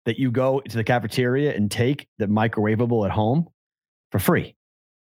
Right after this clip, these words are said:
And they're, like, really good dinners. Like, you never have to worry about dinner ever. As, like, a twenty-five-year-old, twenty-six-year-old guy, you just go downstairs, you grab your dinner, you go home, you microwave it, and you eat it.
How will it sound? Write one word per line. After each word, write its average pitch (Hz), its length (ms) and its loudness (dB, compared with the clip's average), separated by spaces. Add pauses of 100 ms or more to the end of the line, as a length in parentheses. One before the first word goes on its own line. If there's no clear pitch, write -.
(540)
And 113 80 -2
they're, 117 100 2
like, 113 280 0
really 127 260 0
good 104 200 -2
dinners. 95 340 -2
Like, 85 140 -6
you 107 80 2
never 113 240 2
have 107 180 2
to 101 120 0
worry 98 260 0
about 90 240 -2
dinner 80 320 0
ever. 85 260 2
As, 71 80 -2
like, 80 100 0
a 80 40 -2
twenty-five-year-old, 101 640 0
twenty-six-year-old 98 580 0
guy, 90 180 2
you 76 100 0
just 82 160 -2
go 95 100 0
downstairs, 92 480 0
you 82 60 0
grab 90 260 0
your 90 60 0
dinner, 92 240 2
you 82 80 2
go 90 180 0
home, 90 220 0
you 82 80 2
microwave 87 420 2
it, 73 80 0
and 78 100 0
you 69 80 0
eat 85 140 2
it. - 80 -8